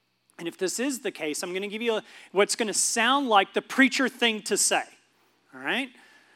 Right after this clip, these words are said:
But if this is you this morning, I encourage you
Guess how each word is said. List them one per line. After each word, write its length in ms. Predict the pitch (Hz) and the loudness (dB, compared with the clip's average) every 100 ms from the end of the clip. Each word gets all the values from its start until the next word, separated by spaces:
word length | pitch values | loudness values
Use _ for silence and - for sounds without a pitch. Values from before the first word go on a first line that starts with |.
| _ | _
But 100 | 208 | 4
if 200 | 208 - | 4 4
this 200 | 269 269 | 0 0
is 280 | 285 226 311 | 0 -2 -4
you 280 | 285 233 330 | 2 6 6
this 240 | 294 - | 4 0
morning, 440 | 190 170 160 190 196 - - | -2 -4 -4 -6 -10 -8 2
I 120 | 220 | 2
encourage 720 | 220 220 302 339 294 180 143 | 2 0 4 6 4 0 -4
you 320 | 160 151 | -2 -2